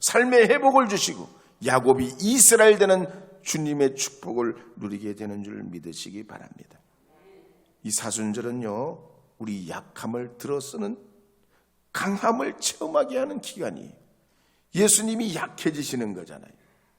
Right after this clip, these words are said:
예수님이 돌아가시고 죽으시는 거잖아요.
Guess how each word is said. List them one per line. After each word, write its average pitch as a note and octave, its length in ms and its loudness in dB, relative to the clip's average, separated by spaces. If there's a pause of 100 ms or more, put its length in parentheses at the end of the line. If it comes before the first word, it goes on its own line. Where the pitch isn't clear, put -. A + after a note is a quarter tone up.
(320)
예수님이 A3 640 4
돌아가시고 F3 580 8
죽으시는 D3+ 600 0
거잖아요. D2+ 340 -12